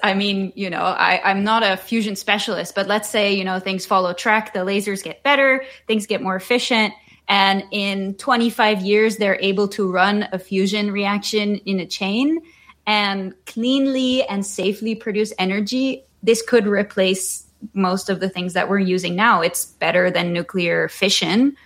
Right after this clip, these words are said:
which creates radioactive waste. It doesn't release carbon like all the coal burning and, you know, gas burning that we do. So we could actually have clean energy, um,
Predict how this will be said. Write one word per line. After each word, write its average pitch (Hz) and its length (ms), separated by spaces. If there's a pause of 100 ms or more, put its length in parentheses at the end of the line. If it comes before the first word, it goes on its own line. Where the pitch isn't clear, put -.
which 180 200
creates 175 280
radioactive 165 500
waste. 170 400 (180)
It 165 100
doesn't 160 280
release 170 460
carbon 180 680
like 170 340
all 170 160
the 170 300 (140)
coal 180 260
burning 180 480
and, 170 160 (140)
you 175 120
know, 165 160
gas 165 340
burning 175 340
that 170 140
we 165 120
do. 160 280
So 165 440 (240)
we 233 140
could 247 180
actually 220 340
have 190 540 (180)
clean 226 360
energy, - 760 (420)
um, 165 400